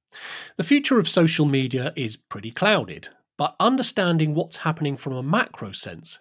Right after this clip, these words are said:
helps to answer some of those micro questions. On today's show, I'm chatting to fellow social media strategist Matt Navarra to compare notes on the big issues. And it's interesting to note that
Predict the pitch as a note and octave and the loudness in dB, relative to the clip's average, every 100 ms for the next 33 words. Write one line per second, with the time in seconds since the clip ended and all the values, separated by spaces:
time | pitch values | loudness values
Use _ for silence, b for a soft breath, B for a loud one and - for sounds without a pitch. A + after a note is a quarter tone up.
0 | _ - G3 - - G#3 D#3+ D#3+ D3 - | _ -4 -4 -4 -2 2 2 0 -4 -2
1 | D3+ D3 C3+ C3+ _ C#3 C3 - - A2 | 0 0 -2 -4 _ -8 -8 -8 -10 -14
2 | - A#2+ - - - - - _ _ _ | -10 -8 -8 -10 -16 -18 -18 _ _ _
3 | _ _ _ _ _ _ _ B B B | _ _ _ _ _ _ _ B B B
4 | B B B C#4+ D4 C4 A#3 G3 - F3+ | B B B 2 4 6 4 6 6 6
5 | E3+ - F3 A3+ A#3 G3+ D#3+ E3+ D#3+ D#3 | 6 4 2 2 4 0 2 0 0 -2
6 | - G3 F#3 E3 - F3 E3 E3 D#3 D3+ | 0 2 2 2 2 2 2 2 2 2
7 | D3 C#3 - C#3+ - - C3+ C3 C3+ - | 2 -2 -2 -4 -4 -8 -8 -6 -6 -6
8 | B2 G#2+ E2 E2 _ - B2+ D3+ - C#4 | -8 -6 -8 -10 _ -12 -4 -4 2 2
9 | A#3+ G3 F3+ - - D#3 C#3+ - B2 A#2+ | 4 4 2 -4 -4 -2 -2 -2 -6 -6
10 | - - - - - _ _ _ _ B | -6 -6 -6 -12 -16 _ _ _ _ B
11 | B B B B A#3 A3+ D4+ C#4 E4 - | B B B B 2 6 4 4 2 2
12 | B3 F3+ F#3 F3 D#3 D#3+ C#3 C3+ | 0 0 2 4 4 2 -4 -8